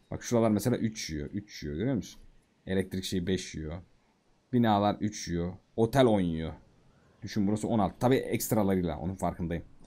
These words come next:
Ekliyoruz ya ondan, hadi canım. Aha, bunun tamir mi olması lazım? Ben hallederim lan. Dur dur, orayı açma.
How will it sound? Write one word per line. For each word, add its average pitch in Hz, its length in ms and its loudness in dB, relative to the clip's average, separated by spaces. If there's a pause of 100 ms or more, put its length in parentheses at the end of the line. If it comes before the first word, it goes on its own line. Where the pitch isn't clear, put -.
(800)
Ekliyoruz 131 680 6
ya 90 160 4
ondan, 98 640 2
hadi 90 340 -4
canım. 85 360 -2 (2000)
Aha, 143 340 10
bunun 170 160 12
tamir 185 280 12
mi 185 80 12
olması 120 260 8
lazım? 95 240 2 (160)
Ben 143 80 8
hallederim 160 420 10
lan. 131 140 6 (2000)
Dur 120 180 6
dur, 135 100 6
orayı 117 340 6
açma. 104 300 6